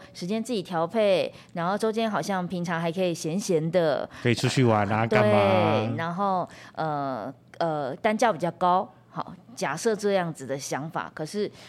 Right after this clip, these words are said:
Speaker 1: 不知道就是它背后有让人心惊胆战，就是有一顿没一顿的那种感觉，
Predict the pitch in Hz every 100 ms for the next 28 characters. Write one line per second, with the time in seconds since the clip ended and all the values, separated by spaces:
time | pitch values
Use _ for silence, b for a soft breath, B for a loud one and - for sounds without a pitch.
0 | B 226 190 196 196 175 190 190 196 -
1 | 196 185 175 147 135 127 113 208 170 165
2 | 190 185 196 202 156 107 180 165 165 170
3 | 151 143 143 185 147 147 - 190 147 160
4 | 156 165 151 - - 76